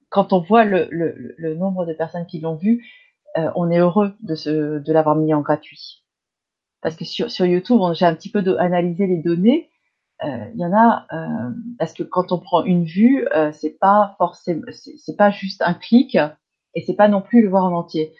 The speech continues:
On s'aperçoit quand même que, euh, il y a à peu près un petit, euh, je crois que c'est quarante-sept pour cent, quelque chose comme ça,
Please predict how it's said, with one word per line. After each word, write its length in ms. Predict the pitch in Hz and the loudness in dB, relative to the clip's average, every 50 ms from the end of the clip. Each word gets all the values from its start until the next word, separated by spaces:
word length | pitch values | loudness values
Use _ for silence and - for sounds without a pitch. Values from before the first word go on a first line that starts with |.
| - _ _ _ | -20 _ _ _
On 100 | 175 175 | -10 -2
s'aperçoit 440 | - 202 190 196 190 190 208 202 196 | 0 2 2 2 2 2 2 0 2
quand 160 | - 202 190 | 2 2 2
même 240 | 208 240 277 269 262 | 4 2 2 0 0
que, 440 | - 220 208 240 254 233 240 - | 0 2 2 4 4 2 2 -2
euh, 180 | - 180 170 151 | -4 -4 -4 -4
il 100 | 156 160 | -4 -4
y 60 | 180 | -2
a 80 | 190 208 | 0 0
à 60 | 214 | -2
peu 120 | 208 185 175 175 | -2 -4 -8 -14
près 240 | _ _ _ 202 196 214 - - | _ _ _ -2 -2 0 0 0
un 140 | 196 190 | 0 0
petit, 220 | 190 - - - _ _ - - | -2 -4 -12 -20 _ _ -8 -6
euh, 320 | 170 170 165 156 156 156 - _ _ _ _ | -4 -2 -2 -4 -6 -8 -12 _ _ _ _
je 80 | - | -16
crois 100 | - 165 | -12 -12
que 60 | 160 - | -12 -12
c'est 80 | - - | -10 -8
quarante-sept 440 | 175 165 165 165 160 - 165 165 | -8 -6 -6 -8 -8 -10 -12 -14
pour 100 | - 165 | -14 -14
cent, 140 | - - 185 | -10 -10 -10
quelque 80 | 185 - | -10 -10
chose 120 | 180 170 | -12 -12
comme 160 | - 170 170 | -10 -10 -8
ça, 220 | 170 - 214 220 | -4 -2 -2 -2